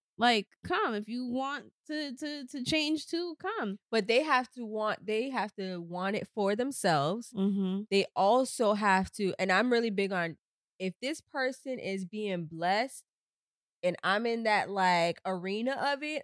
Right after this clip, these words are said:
Speaker 2: I'ma be blessed as well.
Speaker 1: Mm-hmm.
Speaker 2: You gotta be really proud and happy for people. Like,
Speaker 1: You have to have this positive energy.
Speaker 2: Yes,
Speaker 1: That's
Speaker 2: if,
Speaker 1: what it is.
Speaker 2: if you're not happy for somebody, it could be a stranger. Like,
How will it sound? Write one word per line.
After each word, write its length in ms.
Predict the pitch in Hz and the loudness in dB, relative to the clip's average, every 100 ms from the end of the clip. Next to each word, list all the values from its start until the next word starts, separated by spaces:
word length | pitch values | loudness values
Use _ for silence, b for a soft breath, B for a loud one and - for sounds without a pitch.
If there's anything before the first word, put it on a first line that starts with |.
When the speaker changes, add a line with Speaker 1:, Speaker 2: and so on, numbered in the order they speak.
| - | 2
Speaker 2:
I'ma 260 | 202 208 | 4 4
be 160 | 180 180 | 2 -2
blessed 420 | 156 175 175 - | 0 0 0 -4
as 140 | 170 214 | -2 2
well. 300 | 220 226 226 | 4 6 4
Speaker 1:
Mm-hmm. 300 | 214 214 233 | 2 0 -2
Speaker 2:
You 100 | 214 | -2
gotta 240 | 254 277 254 | 4 6 6
be 160 | 226 | 2
really 360 | 202 196 208 202 | -2 0 0 -2
proud 540 | 170 - 202 190 190 - | -6 -4 4 6 4 2
and 140 | 180 | -4
happy 400 | 175 175 190 185 | 0 0 0 -4
for 200 | 160 151 | -8 -8
people. 500 | - 160 - 135 131 | -8 -10 -10 -12 -8
Like, 160 | 139 156 | -4 0
Speaker 1:
You 80 | |
have 80 | 302 | 0
to 60 | 269 | 2
have 120 | 226 | 0
this 160 | 202 180 | 0 -2
positive 600 | - 202 208 196 185 165 - | -2 0 2 2 2 0 -4
energy. 400 | 160 190 190 226 | -2 0 2 6
Speaker 2:
Yes, 400 | 311 480 320 190 | 8 10 8 6
Speaker 1:
That's 120 | 202 | 4
Speaker 2:
if, 80 | 214 | 2
Speaker 1:
what 80 | 233 | 0
it 100 | 240 | -4
is. 300 | 233 190 - | -4 -4 0
Speaker 2:
if 140 | 240 | 0
you're 160 | 247 349 | 2 2
not 220 | 381 285 | 4 4
happy 380 | 247 262 320 277 | 4 4 2 -2
for 160 | 240 226 | -2 -2
somebody, 340 | - 220 220 - - | 0 0 0 0 0
it 140 | 359 | 0
could 100 | 427 | -2
be 100 | 370 | -2
a 100 | 285 | -6
stranger. 1000 | - - 247 220 214 277 311 269 220 175 | -8 -12 -10 -4 -2 -2 -2 -2 0 0
Like, 380 | 165 170 170 165 | 2 2 2 0